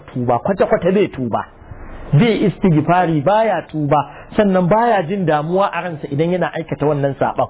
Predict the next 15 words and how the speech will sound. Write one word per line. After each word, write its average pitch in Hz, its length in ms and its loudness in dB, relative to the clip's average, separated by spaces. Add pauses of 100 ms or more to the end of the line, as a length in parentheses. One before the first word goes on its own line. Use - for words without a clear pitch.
(400)
Sunan 170 320 4
wannan 151 300 0
israri. 123 600 -4 (500)
Wannan 147 320 4 (100)
sifa 160 320 2
ce 139 100 -2
ta 151 180 0
fasikai. 131 600 -2 (1500)
Eh, 127 260 4 (320)
su 202 120 4
ne 202 100 4
allazina 156 420 0
yusirruna 202 720 0
alal 151 220 -4
kaba'iri. 123 560 -2